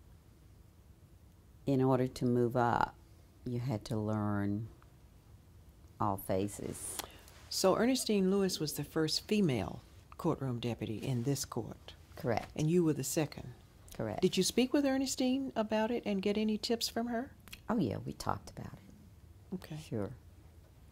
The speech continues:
Speaker 2: Now, this is a Marie question. When you got the position of courtroom deputy, how many new dresses did you buy?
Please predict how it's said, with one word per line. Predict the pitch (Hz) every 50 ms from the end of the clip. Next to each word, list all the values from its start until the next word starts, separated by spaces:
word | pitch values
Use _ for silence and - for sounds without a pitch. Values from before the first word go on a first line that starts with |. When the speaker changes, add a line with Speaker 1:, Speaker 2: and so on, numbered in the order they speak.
| - - - - - - - - - - - - - - - - - - - - - - - - - - - -
Speaker 2:
Now, | 175 170
this | 156 208 233 233 -
is | 196 160 -
a | 165
Marie | 156 160 160 165 190 220
question. | 208 - - - 139 123 - - - - 147 147 151
When | 170 170 175
you | 185 202
got | 196 - 190 180 175 175
the | - 160
position | - - 165 - 180 180 175 - 170 156
of | 151 151
courtroom | - - 175 160 - 160 160 156
deputy, | 147 170 175 170 - 135 139
how | 147 156 175
many | 170 175 180 165 160
new | 156 156 160 156
dresses | 147 165 165 165 - - - - -
did | - - -
you | - -
buy? | - 117 104 -